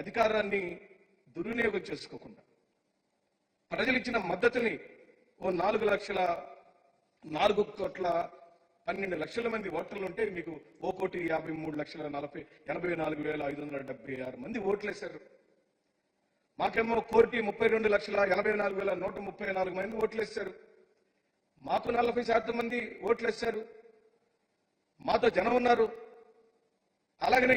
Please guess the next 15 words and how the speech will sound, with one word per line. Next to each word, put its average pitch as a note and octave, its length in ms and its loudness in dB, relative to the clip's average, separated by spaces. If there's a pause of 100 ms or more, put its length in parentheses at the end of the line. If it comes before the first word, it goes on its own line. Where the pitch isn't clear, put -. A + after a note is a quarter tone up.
ఇప్పుడు A#3+ 260 2
మీకు B3+ 260 2
ఓ-, B3+ 220 8
మీకు A3 240 -2
ఓట్లేసిన B3+ 440 4
వాళ్ళైనా, A3+ 320 4 (160)
మాకు A#3 260 2
ఓట్లేసిన A#3+ 400 2
వాళ్ళైనా G#3+ 220 0
అందరూ - 240 0
మన A#3 180 4
ప్రజలే. B3+ 280 4 (1600)
ఆ G3 100 4 (120)
ఆలోచన C4 280 6 (140)
దృక్పథంతోనే B3+ 560 0